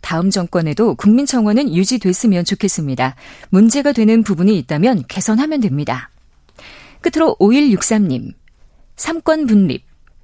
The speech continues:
삼권 분립, 견제와 균형이라는 관점에서 청와대 청원을 바라볼 필요가 있습니다. 청원의 순기능이야 말할 필요가 없지만 대의민주주의의 핵심인 국회의 의제 설정 기능이나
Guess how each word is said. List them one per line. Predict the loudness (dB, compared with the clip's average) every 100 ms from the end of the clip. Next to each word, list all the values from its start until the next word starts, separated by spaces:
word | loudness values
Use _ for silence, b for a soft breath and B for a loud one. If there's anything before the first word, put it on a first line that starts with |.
| _
삼권 | -10 -4 0 0
분립, | 2 2 0 -4 -18 -6
견제와 | -2 0 2 2
균형이라는 | 4 4 4 2 2
관점에서 | 0 0 0 -2 -2 0 0 -2 B -10
청와대 | -6 -2 -2 -2
청원을 | -4 -2 -2 0 -2
바라볼 | -4 -4 -2 -2
필요가 | -4 -4 -2
있습니다. | -2 -2 -4 -4 -4 -8 B B B B -8
청원의 | -4 -2 0 0
순기능이야 | -2 -6 -2 2 4 4 2 -2 -10 -12
말할 | -4 0 0
필요가 | -2 -4 0 0
없지만 | 0 0 0 0 -2 -4 B B
대의민주주의의 | -2 2 4 4 4 2 0 0 0
핵심인 | -2 -4 -2 0 0 -4 B B -10
국회의 | -8 -2 0 2 2
의제 | 0 2 0
설정 | 0 -2 0 -2
기능이나 | 0 -2 0 0 0 -2